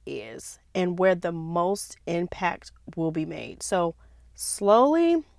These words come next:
I want you to take micro steps in the direction of speaking out in these particular situations. Slowly but surely, the fear will begin to fade and you will know how to ask for what you want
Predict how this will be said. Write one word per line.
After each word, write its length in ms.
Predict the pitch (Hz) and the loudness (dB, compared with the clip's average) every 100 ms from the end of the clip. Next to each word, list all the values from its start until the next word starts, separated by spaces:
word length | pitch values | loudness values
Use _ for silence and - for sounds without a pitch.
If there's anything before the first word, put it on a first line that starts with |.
| - _ | -20 _
I 80 | - | -6
want 240 | 202 214 196 | -2 -2 -2
you 60 | |
to 100 | 175 | -4
take 480 | - - 214 214 - _ - | -4 0 0 0 -4 _ -18
micro 680 | 170 156 156 170 214 311 311 | -14 -10 -6 -4 -4 0 0
steps 520 | - 311 285 285 - - | 2 2 4 2 -6 -2
in 140 | 208 202 | -2 0
the 80 | |
direction 600 | 190 180 175 185 - 214 - | -2 0 0 -2 -4 -4 -4
of 120 | 180 | -6
speaking 480 | - 202 202 196 - | -6 -4 -4 -4 -4
out 220 | 175 170 - | -2 -2 -2
in 240 | 170 170 | -2 -2
these 320 | 180 185 190 | -4 -4 -4
particular 500 | - 196 175 - 175 | -4 -4 -4 -4 -6
situations. 800 | 165 170 175 175 170 - - - - - - - - | -6 -8 -6 -4 -4 -8 -12 -14 -20 -20 -20 -20 -14
Slowly 600 | - - 196 208 247 294 | -10 4 8 10 8 2
but 200 | 269 302 | 0 -2
surely, 520 | - - 196 196 196 | -2 2 4 6 4
the 160 | 196 175 | 2 -4
fear 460 | - - 190 190 196 | -8 -2 2 2 0
will 120 | 185 | -2
begin 460 | 175 170 170 175 180 | -4 -4 -4 -2 -4
to 140 | 208 | -8
fade 560 | - 170 156 156 160 - | -4 0 0 0 -4 -8
and 200 | 156 160 | -6 -6
you 100 | 175 | -6
will 100 | 170 | -4
know 380 | 165 165 160 156 | -4 -2 -2 -2
how 140 | 156 | -4
to 160 | 165 - | -6 -4
ask 420 | 160 156 - - - - - - - | -4 -4 -6 -14 -20 -20 -20 -20 -8
for 400 | - 202 196 190 - | 2 6 6 4 0
what 260 | 180 - | -6 -4
you 160 | 180 175 | -6 -8
want 460 | 165 170 165 165 | -8 -4 -4 -4